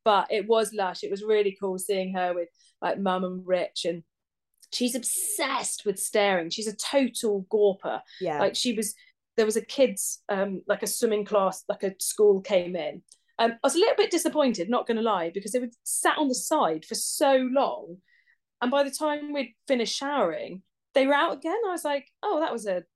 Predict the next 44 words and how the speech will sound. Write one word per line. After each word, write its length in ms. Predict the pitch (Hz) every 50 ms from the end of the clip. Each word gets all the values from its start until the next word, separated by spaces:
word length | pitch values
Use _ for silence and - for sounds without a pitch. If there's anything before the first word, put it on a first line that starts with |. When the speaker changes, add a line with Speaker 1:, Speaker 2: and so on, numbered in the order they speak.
| _ _ -
Speaker 2:
Well, 80 | 226 254
maybe 200 | 285 285 254 302
they 120 | 285 285
were 80 | 277 277
teaching 380 | - - 254 190 - - 214
them 100 | 208 196
about 240 | 185 180 180 - -
safety, 500 | - - - 208 214 - - - 156 143
Nolly. 420 | 139 143 139 135 127 120 - 131 - _ _ _ _ 170
I 60 | 170
feel 220 | - - 196 185
like 220 | 175 175 175 - - 175
you're 180 | 175 175 170
kind 160 | 170 - 180 170
of 60 | 165
overlooking 580 | 175 160 151 170 180 180 165 139 - - 135
that 220 | 143 120 - - -
Speaker 1:
Why 160 | 320 349 381
would 120 | 381 -
you 60 | 370 349
Speaker 2:
element 180 | 339 330 - 320
Speaker 1:
need 20 |
Speaker 2:
of 60 | 262 302
Speaker 1:
to 80 | 302
do 60 | 285 262
that 160 | 285 269 -
in 80 | 262 254
a 40 |
costume? 440 | 240 - 254 226 220 - - 165 - -
Anyway, 380 | 220 220 208 190 175 170 170 - - - - _ -
um, 320 | 220 220 220 220 214 - - _ _ _ _ - - - _ -
Ava 280 | 254 262 269 214 208
just 200 | 196 190 - 202 196
wouldn't 280 | 220 220 214 202 196
stop 220 | - - - - -
staring 440 | - - 202 202 202 196 196 190 -
at 80 | -
them. 220 | - 165 165 175 - _ _ _ _ _ _ _ _ _ _ _ _ - 202
And 100 | 185 180
it 20 |
was 120 | 190 185
actually 260 | 190 - - - 196 185
really 160 | 185 180 180
funny. 340 | - 185 175 180 175 175